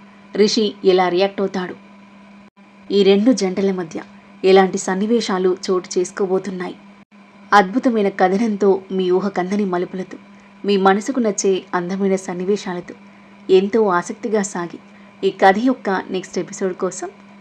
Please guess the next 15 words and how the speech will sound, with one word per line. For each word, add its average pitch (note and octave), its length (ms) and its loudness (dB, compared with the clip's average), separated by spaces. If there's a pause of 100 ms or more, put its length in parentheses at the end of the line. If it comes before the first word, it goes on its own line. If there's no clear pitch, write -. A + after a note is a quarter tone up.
(200)
మన F#3+ 100 2
నెక్స్ట్ F#3+ 300 -4
వీడియో F3+ 280 0 (120)
చూడండి. F#3 280 -8 (880)
కథ G3 160 6
నచ్చితే A3 540 0
లైక్ F3+ 360 -2
చేయండి. F#3 220 -8 (440)
ఈ G3 80 2
కథ F#3+ 280 2
మీకు B3+ 260 0
ఎలా F#3 260 0
అనిపించిందో F#3 600 -6 (460)
మీ G3 140 4
అభిప్రాయాన్ని G3+ 760 0